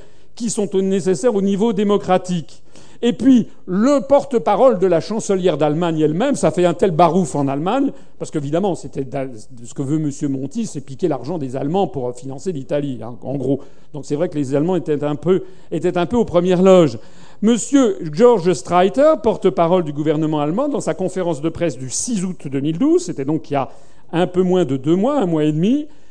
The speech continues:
a dit textuellement : « Les décisions des gouvernements doivent avoir une légitimité démocratique. La chancelière a conscience qu'en Allemagne, les textes de loi doivent être soutenus par le Parlement et que celui-ci doit participer à leur élaboration.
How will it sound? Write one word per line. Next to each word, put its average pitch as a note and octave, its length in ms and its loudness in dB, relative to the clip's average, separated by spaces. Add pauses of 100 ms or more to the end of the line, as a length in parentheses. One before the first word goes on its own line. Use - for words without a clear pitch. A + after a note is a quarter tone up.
(180)
a A3 140 6
dit G#3 160 -2
textuellement : « F#3 840 2
Les D3+ 160 0
décisions G3 540 -4
des F#3+ 120 -2
gouvernements F#3+ 520 0
doivent E3 280 0
avoir F3 280 2
une E3 160 0
légitimité F#3 760 -2
démocratique. D#3 800 -4 (280)
La E3+ 160 4
chancelière A#3 580 2
a F#3 100 0
conscience F#3+ 440 -4
qu'en F#3+ 180 -4
Allemagne, G3 380 0
les E3+ 140 0
textes G3 340 -4
de F3 120 0
loi F3+ 240 2
doivent D#3 240 -2
être E3 220 -4
soutenus G#3 400 -4
par D3+ 140 0
le D#3 140 2
Parlement E3 540 2 (320)
et A3+ 120 -2
que G#3 140 -2
celui-ci A3+ 580 -4
doit F3 160 2
participer G#3 560 -4
à G3 60 2
leur D#3+ 180 0
élaboration. E3+ 800 0